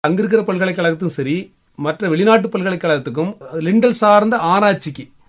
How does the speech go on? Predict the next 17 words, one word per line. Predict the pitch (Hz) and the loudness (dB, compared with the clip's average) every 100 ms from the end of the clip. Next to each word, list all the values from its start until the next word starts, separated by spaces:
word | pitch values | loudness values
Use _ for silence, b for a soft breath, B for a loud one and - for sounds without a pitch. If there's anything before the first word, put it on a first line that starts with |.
| - | 0
அவங்க | 220 302 330 | 4 4 2
பணம் | 233 202 247 | 2 2 2
கொடுக்குறாங்க. | 196 156 123 117 - b | 2 -2 -4 -6 -14 b
அதுல | - 202 | -4 -2
புதிய | 202 208 240 262 226 185 156 | -2 -2 0 4 4 4 0
வகைகளை | 160 165 226 226 | -2 0 2 2
உரு-, | 190 180 139 160 | 2 -2 -8 -2
breeds | 185 233 220 | 2 2 0
உருவாக்குறது | 180 214 214 196 175 | -2 0 0 0 -4
கூட | 143 135 147 180 B B B B | -4 -2 0 0 B B B B
அந்த | 151 220 226 247 226 170 | 2 2 4 4 4 0
விவசாயிகளுடைய | 139 190 240 254 247 240 233 | -2 2 4 6 6 4 4
அமைப்பு, | 220 175 226 185 151 - | 4 4 4 2 -2 -2
உற்பத்தியாளர்களுடைய | 165 170 254 247 240 226 214 190 | -4 -4 -2 4 6 6 2 0
அமைப்பு | 147 165 254 240 381 381 - | 0 0 0 -2 -2 -4 -4
பணம் | - 185 170 | 0 2 2
கொடுக்குது. | 123 120 | 0 -8